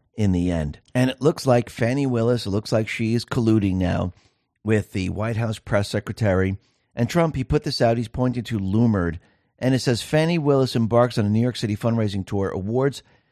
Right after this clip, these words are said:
ceremony with Biden White House press secretary Karine Jean-Pierre." So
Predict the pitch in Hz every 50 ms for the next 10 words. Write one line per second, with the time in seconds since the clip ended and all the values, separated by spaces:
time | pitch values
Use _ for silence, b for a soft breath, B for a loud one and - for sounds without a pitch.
0 | _ _ _ - - - 165 160 156 147 135 123 117 113 107 101 107 92 85 82
1 | - 107 117 139 135 135 123 117 117 113 113 113 113 107 104 - - 135 123 117
2 | - 127 113 110 - 120 107 101 98 92 _ _ - - 110 101 110 107 107 110
3 | 123 123 107 - 113 110 107 101 - - - 104 98 98 92 87 80 76 - _
4 | _ _ _ _ _ _ _ _ _ _ _ _ _ _ _ _ _ _ - -
5 | 151 139 131